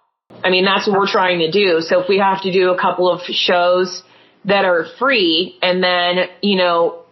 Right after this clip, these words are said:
continue as the year goes on to do whatever. I mean, all of the shows that we have scheduled for the rest of the year are paid gigs.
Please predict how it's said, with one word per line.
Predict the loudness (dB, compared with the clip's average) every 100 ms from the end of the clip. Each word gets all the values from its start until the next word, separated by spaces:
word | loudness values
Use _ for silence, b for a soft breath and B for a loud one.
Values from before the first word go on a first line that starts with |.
| _ _ -12 -4
continue | -2 -2 -2 0 2
as | 0 -2
the | -2
year | 0 0 2
goes | 2 0 0
on | 0 0 -2 -4 -2
to | 0 2 2 -2 -10 _ -8
do | -2 0
whatever. | 2 2 0
I | 0
mean, | 0 -2 B B -2
all | 0 2
of | 0
the |
shows | 0 0 0 0
that | -2
we | 0
have | 0 -2 -2
scheduled | -2 -2 -2 -4
for | -2
the | -2
rest | 0 -2
of | -4 -2
the |
year | 0 2 0 -4 B B -8 -4
are | 0 2 0 -2 -2
paid | -2 -2
gigs. | 0 -2 -2 -10 -20